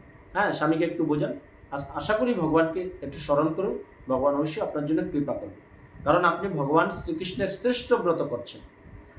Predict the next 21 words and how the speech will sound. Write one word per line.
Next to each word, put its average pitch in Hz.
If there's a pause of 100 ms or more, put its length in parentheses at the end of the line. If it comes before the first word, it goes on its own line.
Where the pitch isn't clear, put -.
(140)
আর 151
আপনার 226
যে 240
গুরুমাতা 233
বলছে 185 (460)
যে 165
একাদশীর 190
নিয়ম 170
নেই, 147 (720)
সেই 202
গুরুমাতার 196
কথায় 190
আপনি 202
একদম 196
কান 165
দেবেন 113
না। 90 (800)
তিনি 226 (600)
আজকের 208
দিনে 220 (880)
অবশ্যই 202